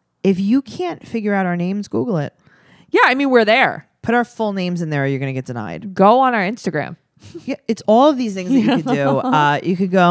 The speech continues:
Speaker 1: on Facebook. You can Google it. You can go on Twitter. You can find me on Twitter and Instagram at Trixie Tuzzini, T R I X I E T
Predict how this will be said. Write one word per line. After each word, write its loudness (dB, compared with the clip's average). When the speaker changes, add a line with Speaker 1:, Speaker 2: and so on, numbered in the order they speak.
Speaker 1:
on 0
Facebook. -6
You -4
can -8
Google -4
it. -2
You -6
can -8
go -4
on -8
Twitter. -2
You -8
can -8
find 0
me 0
on -2
Twitter -2
and -2
Instagram -4
at -8
Trixie -10
Tuzzini, -4
T -12
R -4
I -2
X -8
I -2
E -6
T -8